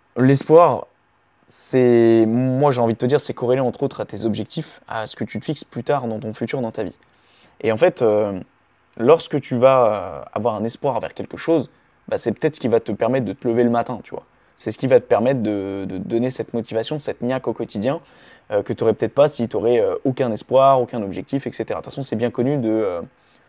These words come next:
de se fixer des objectifs, ça te motive. Euh, et, euh, surtout, ça peut te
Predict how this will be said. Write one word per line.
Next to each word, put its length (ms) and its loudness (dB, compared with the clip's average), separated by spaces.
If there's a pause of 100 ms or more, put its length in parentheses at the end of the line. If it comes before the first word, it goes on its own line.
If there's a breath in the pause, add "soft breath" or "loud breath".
(100)
de 80 -6
se 100 -8
fixer 240 -4
des 140 -2
objectifs, 360 -4
ça 140 0
te 120 -6
motive. 460 -6 (580 soft breath)
Euh, 840 -6 (100)
et, 180 8
euh, 100 8
surtout, 400 -2 (380)
ça 180 -6
peut 100 -2
te 60 -8